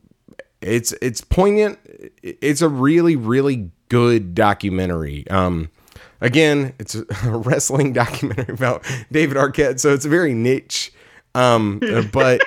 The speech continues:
Speaker 1: and like I said, uh, I honestly, it never would have made my radar without the song and, uh, all of that, you know?
Speaker 2: Yeah,
Speaker 1: But
Speaker 2: that was a weird story arc.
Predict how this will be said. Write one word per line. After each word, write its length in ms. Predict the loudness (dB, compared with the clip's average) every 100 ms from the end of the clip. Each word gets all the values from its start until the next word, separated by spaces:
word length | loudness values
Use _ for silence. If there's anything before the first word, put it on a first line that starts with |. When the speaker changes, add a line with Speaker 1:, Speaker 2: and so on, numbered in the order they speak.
| -2
Speaker 1:
and 520 | 0 2 4 2 0 -6 -18 -12 -4
like 340 | 0 2 2
I 60 | 2
said, 340 | 2 2 2
uh, 600 | 0 0 0 -2 -4 -6 -4
I 280 | 0 2 0
honestly, 640 | 0 0 0 -2 -2 -2
it 80 | -2
never 320 | 0 0 2
would 100 | 0 0
have 60 |
made 120 | -2
my 140 | -2 0
radar 420 | 0 2 0 -2
without 400 | -2 -2 -4 -6 -12 -6
the 100 | -2
song 540 | 2 2 0 -4 -8
and, 420 | -6 -4 -4 -4 -6
uh, 140 | -8 -6
all 240 | 0 0 0
of 80 |
that, 240 | -2 -6 -2
you 120 | 0
know? 260 | 2 0 -4 -10 -4
Speaker 2:
Yeah, 280 | -2 -2 0
Speaker 1:
But 220 | -2 0
Speaker 2:
that 140 | 0 0
was 120 | 2
a 100 | 0
weird 480 | 0 0 0 -2 -4
story 340 | -6 -2 0
arc. 400 | 2 2 0 -6